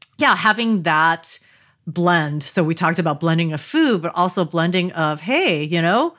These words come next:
Chris-, Christmas Christian songs can be sung in other languages and be beautiful and, and be understood, you know, by, by God, <laughs>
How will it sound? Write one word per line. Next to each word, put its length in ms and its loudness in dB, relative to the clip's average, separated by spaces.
Chris-, 420 -2
Christmas 560 -2
Christian 580 -2
songs 600 2
can 160 -4
be 100 -2
sung 340 0
in 100 2
other 180 2
languages 640 -4
and 180 -6
be 120 0
beautiful 680 -2
and, 340 -6
and 140 -2
be 100 -4
understood, 920 -2
you 100 -8
know, 360 -6
by, 480 -2
by 160 -2
God, 460 2
<laughs> 40 -18